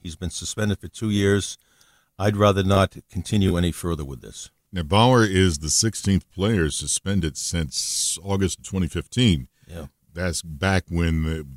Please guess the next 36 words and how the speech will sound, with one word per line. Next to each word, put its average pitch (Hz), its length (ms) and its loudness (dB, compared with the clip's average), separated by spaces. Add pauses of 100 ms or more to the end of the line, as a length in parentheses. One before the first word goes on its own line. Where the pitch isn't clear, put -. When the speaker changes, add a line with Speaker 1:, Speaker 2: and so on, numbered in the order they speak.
(120)
Speaker 2:
the 76 100 -8
joint 85 320 0
domestic 80 400 -6
violence, 85 440 -2
sexual 85 340 -6
assault, 82 380 -4
and 71 100 -16
child 104 260 0
abuse 78 280 -6
policy 71 560 -10 (500)
was 76 300 -8
put 95 240 4
into 82 200 2
play. 90 460 2 (480)
Boy, 92 440 -4 (120)
I, 104 280 -2 (340)
I 127 80 4
guess 160 240 4
what 131 100 2
I'm 110 120 6
trying 120 180 2
to 98 40 4
say 113 200 4
is 101 160 4 (680)
there 110 360 6
have 117 100 8
been 110 160 8
prior 135 320 4
suspensions, 95 840 2
and 95 600 6
involved 123 500 4
in 107 140 8
that 95 160 6
is 87 100 0
Felipe 98 300 0
Vasquez, 82 920 -2